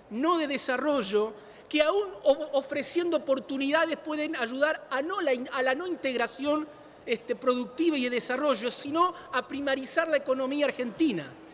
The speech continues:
Por eso es importante convocar a came. ¿Qué opina came, el representante de la economía regional en la Argentina, de esto? ¿Qué opinan las cámaras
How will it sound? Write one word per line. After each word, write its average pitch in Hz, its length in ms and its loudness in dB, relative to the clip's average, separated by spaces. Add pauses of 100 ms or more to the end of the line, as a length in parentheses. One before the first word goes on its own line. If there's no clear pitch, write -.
(200)
Por 349 140 4
eso 370 120 4
es 349 60 6
importante 339 540 2
convocar 285 480 0
a 285 120 -2
came. 277 400 0
¿Qué - 140 -2
opina 311 420 0
came, 208 500 -2 (760)
el 233 120 0
representante 262 840 0
de 254 60 0
la 247 100 0
economía 247 480 0
regional 247 420 -2
en 247 80 -2
la 247 60 -2
Argentina, 233 520 -2
de 220 140 4
esto? - 340 -8 (280)
¿Qué 339 80 4
opinan 339 400 0
las 269 120 -2
cámaras 240 800 -2